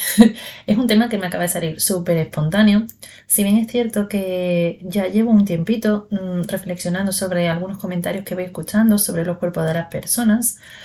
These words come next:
hoy, bueno, pues ya la reciente aparición de la actriz Berta Vázquez en el, la, en el premio, en los premios Goya y todo el revuelo que ha suscitado su, eh, bueno, pues su actual estado físico,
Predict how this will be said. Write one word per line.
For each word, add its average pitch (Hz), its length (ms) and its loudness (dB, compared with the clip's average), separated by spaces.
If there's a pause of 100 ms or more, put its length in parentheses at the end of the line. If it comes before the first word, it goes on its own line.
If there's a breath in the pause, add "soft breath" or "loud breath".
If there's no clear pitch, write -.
(240 loud breath)
hoy, 226 300 4
bueno, 170 340 -2
pues 165 240 -4
ya 190 400 2
la 170 680 0
reciente 170 440 -2
aparición 180 640 -4
de 175 100 0
la 170 100 -2
actriz 180 360 -6
Berta 170 380 -2
Vázquez 175 600 -6
en 170 380 0
el, 160 460 -4
la, 156 420 -6
en 165 120 -8
el 151 100 -4
premio, 156 480 -2
en 156 100 -6
los 151 120 -4
premios 156 360 -2
Goya 185 320 -2 (420 loud breath)
y 202 140 -2
todo 202 180 4
el 220 60 4
revuelo 208 420 2
que 185 100 -4
ha 175 40 -2
suscitado 190 1000 0
su, 165 840 2
eh, 160 420 2
bueno, 156 280 -2
pues 175 160 -4
su 175 80 0
actual 160 340 -4
estado 165 300 -2
físico, 196 560 -2